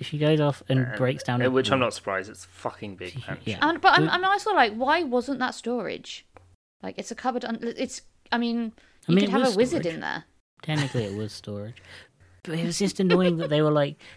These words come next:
Speaker 1: "Does she find it logically?" No, she hears it ticking in the distance and she goes off and finds it. And that's, like, a problem throughout this film: is, how do we fix this problem? I don't know, she just fucking does it. <laughs> She just
Speaker 2: Yeah.
Speaker 1: stumbles
Speaker 2: She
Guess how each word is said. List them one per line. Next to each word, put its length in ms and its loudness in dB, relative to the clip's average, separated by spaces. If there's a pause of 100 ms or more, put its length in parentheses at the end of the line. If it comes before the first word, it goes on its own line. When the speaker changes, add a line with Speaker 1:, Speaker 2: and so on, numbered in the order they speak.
(260)
Speaker 1:
"Does 180 6
she 100 2
find 240 4
it 80 -2
logically?" 480 2
No, 180 6
she 140 2
hears 220 4
it 140 -6
ticking 320 -2
in 100 0
the 80 0
distance 420 -2
and 80 -6
she 80 -4
goes 180 -4
off 80 -6
and 100 -8
finds 300 -8
it. 80 -10 (360)
And 120 4
that's, 200 4
like, 180 -2 (720)
a 80 4
problem 480 2
throughout 420 -2
this 160 2
film: 360 2
is, 240 0
how 260 2
do 100 2
we 160 2
fix 320 -4
this 160 2
problem? 380 2 (120)
I 100 4
don't 100 4
know, 180 6
she 160 0
just 240 -4
fucking 380 2
does 240 8
it. 220 2
<laughs> 60 6 (640)
She 120 -2
just 180 6
Speaker 2:
Yeah. 80 0
Speaker 1:
stumbles 340 8
Speaker 2:
She 60 4